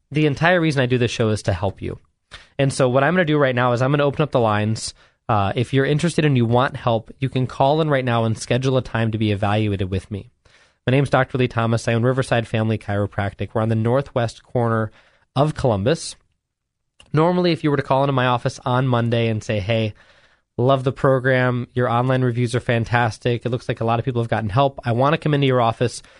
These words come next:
normal cost for initial evaluation is between a hundred and fifty and two hundred dollars. What we do on this program is I open up the, the lines for the first five callers to call in, and you can receive an entire evaluation. That's a full examination,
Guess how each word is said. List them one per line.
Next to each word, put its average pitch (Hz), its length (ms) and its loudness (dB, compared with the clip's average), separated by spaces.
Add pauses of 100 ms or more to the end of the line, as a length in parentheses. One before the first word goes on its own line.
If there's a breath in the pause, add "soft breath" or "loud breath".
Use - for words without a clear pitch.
(220 soft breath)
normal 190 300 4
cost 156 320 0
for 143 100 -2
initial 135 320 0
evaluation 117 720 0
is 117 120 -2
between 123 280 -2
a 110 60 0
hundred 127 260 -2
and 131 80 -2
fifty 120 320 -2
and 107 140 -2
two 120 140 0
hundred 107 180 -2
dollars. 92 520 -6 (640 loud breath)
What 147 280 2
we 196 100 2
do 127 400 0 (280)
on 147 280 2
this 147 220 0
program 117 600 0
is 120 120 0
I 120 140 2
open 143 260 -2
up 135 140 -4
the, - 180 -4 (120)
the 131 100 0
lines 113 300 0
for 117 100 -8
the 113 80 0
first - 300 -2
five 185 240 0
callers 135 300 2
to - 100 -4
call 139 320 2
in, 117 220 -2 (320 loud breath)
and 131 120 0
you 131 60 0
can 143 100 -2
receive 135 260 0
an 127 100 2
entire 139 380 2
evaluation. 135 640 0
That's 98 160 -8
a 110 60 -4
full 143 240 0
examination, 123 840 0